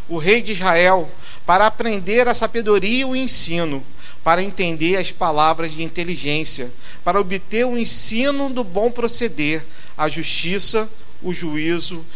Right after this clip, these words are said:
e a equidade, para dar aos simples prudência e aos jovens conhecimento e bom siso.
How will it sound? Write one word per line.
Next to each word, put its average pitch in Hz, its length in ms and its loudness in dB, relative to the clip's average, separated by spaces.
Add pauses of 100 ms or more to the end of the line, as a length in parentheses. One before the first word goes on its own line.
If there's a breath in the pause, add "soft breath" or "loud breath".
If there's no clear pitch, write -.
(160 loud breath)
e 135 60 -2
a 147 60 0
equidade, 135 840 0 (400 loud breath)
para 156 240 2
dar 165 300 4
aos 160 260 2
simples 220 640 -2 (100)
prudência 170 680 0 (440 loud breath)
e 151 120 -2
aos 180 220 4
jovens 160 760 2
conhecimento 196 960 -2
e 202 140 -4
bom 196 200 -2
siso. 180 720 -4